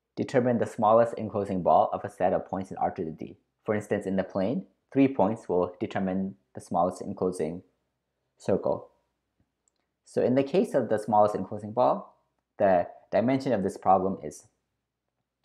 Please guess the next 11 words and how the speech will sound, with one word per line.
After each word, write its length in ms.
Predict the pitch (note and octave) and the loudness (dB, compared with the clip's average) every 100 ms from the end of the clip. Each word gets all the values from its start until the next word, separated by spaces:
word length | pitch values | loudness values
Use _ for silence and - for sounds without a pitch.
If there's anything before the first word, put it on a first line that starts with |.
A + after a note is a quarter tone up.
| _ _ _ _ _ - | _ _ _ _ _ -6
just 240 | G#2 - | -6 0
D, 280 | - D#2 - - _ _ _ _ _ - | 4 4 2 -8 _ _ _ _ _ -8
in 100 | F#2+ | -6
fact. 300 | D#2+ - _ _ _ _ _ _ _ _ _ _ _ _ _ _ _ _ _ _ _ _ _ _ _ _ _ _ _ _ _ _ _ _ - | -6 -10 _ _ _ _ _ _ _ _ _ _ _ _ _ _ _ _ _ _ _ _ _ _ _ _ _ _ _ _ _ _ _ _ -16
So 180 | - B2+ | -2 2
the 140 | A#2 | 2
intuition 460 | C#3+ E3 G#3 G3+ G3+ | 0 -2 -4 -2 0
for 140 | C#3+ | 6
our 140 | A#2+ G2 | 6 6
main 360 | G#2+ A2 A2 - _ _ _ _ | -2 -4 -6 -12 _ _ _ _
algorithm 460 | A2 G2 E2 E2+ | 2 4 2 -2